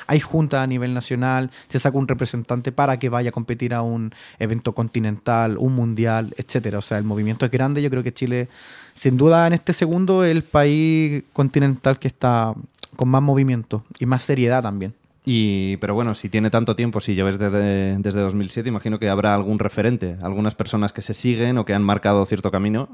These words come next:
Speaker 2: ¿Cuáles serían esos nombres en Chile? ¿O
Speaker 1: Eh,
Speaker 2: cómo lo han hecho?
Speaker 1: sí, o sea, ha sido muy chistoso porque en, en otras ocasiones yo he tenido entrevistas en donde he tenido la, eh, el honor de poder compartir con dos exponentes que son anteriores a mí. Yo partí haciendo beatbox desde el año dos mil siete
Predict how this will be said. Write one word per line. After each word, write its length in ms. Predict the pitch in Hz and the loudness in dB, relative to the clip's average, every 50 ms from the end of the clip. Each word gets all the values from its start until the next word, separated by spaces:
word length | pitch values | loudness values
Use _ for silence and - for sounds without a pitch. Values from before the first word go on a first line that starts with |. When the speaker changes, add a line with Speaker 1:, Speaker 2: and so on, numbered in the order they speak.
| - | -8
Speaker 2:
¿Cuáles 220 | - 117 117 117 - | -2 0 0 0 0
serían 720 | 117 107 107 101 98 98 98 98 98 98 98 98 98 98 | 0 0 2 2 2 2 0 0 0 0 0 0 0 -2
esos 240 | 104 104 - 104 98 | -2 -4 -6 -6 -4
nombres 320 | 110 107 107 101 98 - | -4 -4 -4 -4 -4 -6
en 100 | 104 95 | -8 -10
Chile? 300 | - - 135 120 95 82 98 - _ _ _ | -8 -8 -10 -10 -10 -12 -16 -20 _ _ _
¿O 160 | - - - 202 | -8 -6 -2 2
Speaker 1:
Eh, 320 | 151 147 147 147 147 147 147 | 4 4 6 6 6 6 6
Speaker 2:
cómo 140 | 147 147 | 4 4
lo 80 | 143 143 | 4 2
han 80 | 143 143 | 2 0
hecho? 160 | - - - - - _ _ _ | -2 -6 -12 -16 -20 _ _ _
Speaker 1:
sí, 260 | - - 190 180 175 | -6 -2 0 0 2
o 60 | 180 151 | 0 0
sea, 220 | - 180 - - | 0 -2 -2 -2
ha 60 | 165 | -2
sido 220 | 147 - 190 180 170 | -4 -4 -6 -6 -4
muy 160 | 170 175 180 | -4 -6 -6
chistoso 360 | - 202 180 - 180 - 214 | -8 -10 -8 -8 -4 -4 -2
porque 220 | 190 180 - - 170 | -2 -2 -4 -4 -4
en, 140 | 156 156 - | -4 -4 -4
en 140 | 156 143 147 | -4 -4 -2
otras 220 | 147 - 160 165 | -2 2 2 2
ocasiones 440 | 170 151 156 - - 170 156 165 165 | 2 2 0 -2 -2 -2 -2 0 2
yo 100 | 160 160 | 2 2
he 60 | 160 | 2
tenido 240 | - 151 139 139 151 | 2 0 2 2 2
entrevistas 600 | 151 143 170 160 160 170 - - - 190 180 180 | 2 2 4 4 4 4 2 2 4 6 6 6
en 80 | 175 165 | 6 4
donde 180 | 160 156 151 | 2 0 0
he 40 | 151 | 0
tenido 260 | 147 151 147 151 151 | 0 0 0 2 2
la, 760 | 151 147 143 143 139 135 135 131 131 127 123 123 120 113 117 113 - _ - - - - - - _ - - - | 2 2 2 4 4 4 2 2 2 2 2 2 2 0 -2 -4 -6 _ -18 -20 -20 -20 -20 -20 _ -20 -20 -6
eh, 300 | - 127 120 120 123 131 - - | -2 2 2 2 2 2 2 4
el 120 | 135 135 | 4 6
honor 280 | 143 139 156 180 190 190 | 6 6 6 6 6 6
de 100 | 208 180 | 6 6
poder 220 | 190 190 196 196 | 6 6 4 4
compartir 520 | - 196 180 - 170 - - 190 190 185 | 4 2 2 2 0 0 2 2 2 2
con 200 | - - 147 143 | 2 2 4 6
dos 120 | 139 170 180 | 8 8 8
exponentes 460 | 175 - - 180 175 180 180 - - | 8 6 4 4 4 4 4 2 0
que 80 | - 170 | 0 2
son 160 | - 180 175 | 2 2 2
anteriores 500 | 175 165 - 170 147 143 160 160 175 180 | 2 2 2 0 2 2 2 4 4 4
a 60 | 185 | 4
mí. 180 | 175 160 180 196 - - - | 2 2 0 -2 -4 -6 -4
Yo 200 | 127 131 143 139 | -2 0 0 0
partí 220 | 143 - - 156 | 0 -2 -2 -2
haciendo 260 | 143 - 156 143 139 | 0 0 0 0 0
beatbox 280 | 131 147 139 143 151 139 | 0 0 -2 -4 -2 -2
desde 140 | 143 135 123 | -2 0 0
el 80 | 127 | 0
año 140 | 127 135 139 | -2 -2 -2
dos 100 | 135 131 | -2 -4
mil 140 | 127 131 127 | -4 -6 -6
siete 400 | - - 143 139 131 135 147 156 | -6 -4 -4 -2 -2 -2 -4 -6